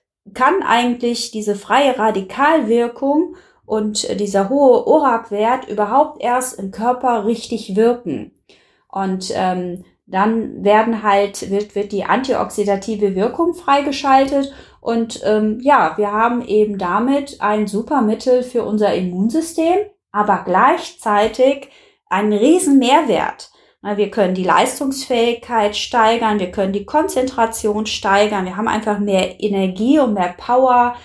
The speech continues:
wir sind nicht so stressempfindlich, ne? In der Vorweihnachtszeit kommt ja vielleicht auch noch mal Stress zum Thema auf oder der eine oder andere hat es sowieso.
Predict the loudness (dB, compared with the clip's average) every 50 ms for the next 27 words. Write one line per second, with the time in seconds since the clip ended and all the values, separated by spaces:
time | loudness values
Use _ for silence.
0 | -20 _ _ _ -8 -6 -2 -2 -2 -2 -4 -4 -6 -8 -8 -6 0 2 2 2
1 | 2 0 0 0 0 0 0 0 2 4 4 4 2 2 2 4 4 6 6 4
2 | 0 -4 -6 -4 -2 -2 0 0 0 -2 -2 -4 -2 -4 -2 0 0 0 0 0
3 | -2 -4 -2 0 2 2 2 0 -2 -4 -4 -4 -2 -2 -2 -2 -2 -2 -2 -2
4 | -2 -2 -4 -4 -4 -2 -4 -2 -2 -2 -2 -2 -2 -2 0 0 0 0 -2 -4
5 | -6 -6 -6 -2 0 0 0 2 4 4 4 4 4 4 2 2 -2 -4 -6 -6
6 | -4 -4 -2 0 2 2 2 2 0 -2 -4 -2 0 2 2 2 0 0 -2 -4
7 | -2 -2 -4 -4 -4 -6 -8 -8 -10 -10 -8 -10 -6 -2 0 2 2 2 0 -2